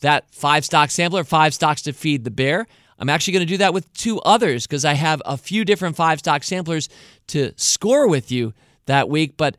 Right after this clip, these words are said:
having already peeked ahead, and feel free to do the same yourself, you're gonna see that a couple of the stocks I just shared with you today that I picked three years ago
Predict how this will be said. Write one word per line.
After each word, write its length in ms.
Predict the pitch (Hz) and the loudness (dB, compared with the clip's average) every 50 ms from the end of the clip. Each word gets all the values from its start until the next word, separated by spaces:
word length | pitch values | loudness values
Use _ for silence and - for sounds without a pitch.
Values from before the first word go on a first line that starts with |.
| _ _ _ | _ _ _
having 280 | - 170 170 180 190 - | -6 -4 -2 -2 -2 0
already 360 | - 170 202 226 220 214 202 | 2 2 4 4 4 2 -2
peeked 420 | - _ - - 208 226 202 175 - | -4 _ -12 -8 -8 -8 -6 -6 -4
ahead, 360 | 170 156 180 190 190 180 160 | -2 0 2 2 2 2 2
and 120 | 147 143 | -2 -4
feel 160 | - 185 175 | -4 -4 -4
free 180 | 156 - 190 185 | -4 -2 -2 -2
to 80 | 170 151 | -2 -2
do 140 | 143 180 | -4 -4
the 120 | 170 156 147 | -2 -2 -2
same 240 | - 180 175 175 165 | 0 0 0 -2 -2
yourself, 460 | 151 151 135 - - 214 208 160 135 | -4 -2 -2 0 0 2 0 0 0
you're 120 | 151 151 | -4 -4
gonna 160 | 151 165 160 | -2 -2 -2
see 220 | 143 - - 185 175 | -2 -2 0 0 -2
that 120 | 151 151 | -2 -2
a 60 | 143 | -4
couple 320 | - - 190 233 - 269 262 | -4 -4 -4 -4 -2 0 -2
of 120 | 247 202 | 0 0
the 80 | 185 165 | -2 -6
stocks 340 | - - 180 170 165 - 170 | -2 0 0 0 0 0 -4
I 60 | 156 | -4
just 200 | 139 151 143 - | -2 -4 -4 -2
shared 180 | - 180 180 | -2 -2 -4
with 140 | 165 160 151 | -4 -6 -8
you 80 | 180 202 | -6 -6
today 320 | 233 208 160 151 139 139 | -6 -2 0 2 2 2
that 100 | 135 160 | 0 0
I 100 | 165 160 | -4 -4
picked 220 | 131 - 143 147 - | -2 -4 -6 -6 -6
three 220 | - 202 214 226 | -6 -4 -4 -2
years 220 | 226 220 220 185 | 0 -2 -2 -2
ago 360 | 185 135 127 123 117 120 131 | -2 -2 -2 -2 -2 -2 -4